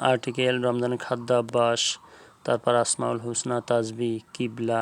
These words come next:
নামাজের সময়সূচি সবই কিন্তু এখানে রয়েছে। তো আমরা এখান থেকে তাসবিহ এই বাটনে ক্লিক করে এখান থেকে কিন্তু আমরা এই দেখতে পাচ্ছেন আমরা এভাবে এখান থেকে জ-, তাসবিহ পড়তে পারি। এই যে এভাবে এখানে গণনা হচ্ছে,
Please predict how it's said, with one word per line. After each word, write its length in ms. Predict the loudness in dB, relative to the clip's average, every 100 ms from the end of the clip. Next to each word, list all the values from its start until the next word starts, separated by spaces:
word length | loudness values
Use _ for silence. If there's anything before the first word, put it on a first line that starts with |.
| 0
নামাজের 340 | -2 -4 -4 -4
সময়সূচি 440 | -2 -4 -6 -10 -8 -2
সবই 200 | 0 0
কিন্তু 160 | -2 -2 -2
এখানে 200 | -2 -4
রয়েছে। 280 | -2 -2 -4 -6 -14 -20 -20 -4
তো 40 | 0
আমরা 120 | 6 6
এখান 120 | 4 0
থেকে 140 | -2 2 6
তাসবিহ 500 | 6 4 0 2 2 -2 -2 0
এই 60 | 2
বাটনে 280 | 0 -2 -4 -6
ক্লিক 200 | -6 -6 -4
করে 140 | -2 -2
এখান 140 | -2 -2
থেকে 140 | -4 -4
কিন্তু 200 | -6 -6 -4
আমরা 180 | -2 -2 -2 -8 -20 -16 -14 -4
এই 80 | -2 -2
দেখতে 140 | -4
পাচ্ছেন 220 | -6 -2 -2
আমরা 160 | -2 -2 -2 -2
এভাবে 320 | 0 0 -2 -6 -8 _ -20 -20 _ -14
এখান 160 | -8 -8
থেকে 200 | -8 -6 -4 -4
জ-, 100 | -6 -10 -20 -20 -20 _ _ 0
তাসবিহ 380 | 0 0 -2 -4
পড়তে 240 | -4 -6 -8 -6
পারি। 200 | -6 -6 -8 -8
এই 60 | -6
যে 80 | -4 -6
এভাবে 280 | -6 -8 -6 -8
এখানে 220 | -8 -10 -6
গণনা 280 | -4 -2 -4 -6
হচ্ছে, 300 | -6 -6